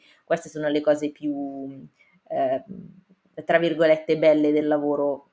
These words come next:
tra-, standard, chiamiamolo così. Eh, però de-, dei giorni molto belli, eh, Semrush organizza un sacco di feste per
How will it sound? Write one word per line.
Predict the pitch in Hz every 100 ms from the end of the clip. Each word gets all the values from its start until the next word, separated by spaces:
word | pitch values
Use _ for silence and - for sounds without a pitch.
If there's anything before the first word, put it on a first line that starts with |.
| -
tra-, | 156 - 113
standard, | - - 139 131 127 135 143 135
chiamiamolo | 135 135 131 135
così. | 143 147 147 180 - _ _ _ _
Eh, | 156 147 -
però | 180 190 202 196
de-, | 170 -
dei | 165 151 180
giorni | 175 175 180 180
molto | 180 180 190
belli, | 180 190 202 202 196 196 196 _
eh, | 156 156 151
Semrush | 151 151 156 -
organizza | 151 147 151 151 147 139 147
un | 151
sacco | - 147 151
di | 147
feste | 147 143 147 - 147 147
per | 147 151 147 143 139 143 143 147